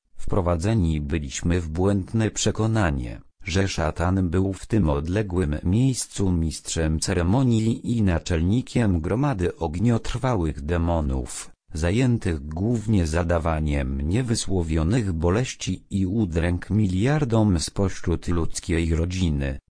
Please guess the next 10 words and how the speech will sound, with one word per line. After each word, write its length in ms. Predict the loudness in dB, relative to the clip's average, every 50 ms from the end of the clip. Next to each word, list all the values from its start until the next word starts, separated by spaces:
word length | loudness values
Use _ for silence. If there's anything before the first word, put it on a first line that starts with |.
| _ -14
które 520 | -12 -4 -2 0 0 2 2 2 0 0 -2
dostały 640 | -2 -2 -2 -2 -2 -2 -2 -2 0 0 0 -2 -2
się 180 | -2 -4 -4
w 60 | -2 -2
jego 360 | -2 -2 -2 0 -2 -2 -2
władanie 680 | -2 0 0 0 0 0 0 2 2 2 2 2 2
na 200 | 2 0 0 0
mocy 420 | 0 0 0 0 -2 -2 -2 -2 0
Bożego 580 | 0 0 0 0 0 0 0 0 2 0 0
zrządzenia 800 | 0 0 -2 -2 0 0 0 2 2 0 2 2 2 2 0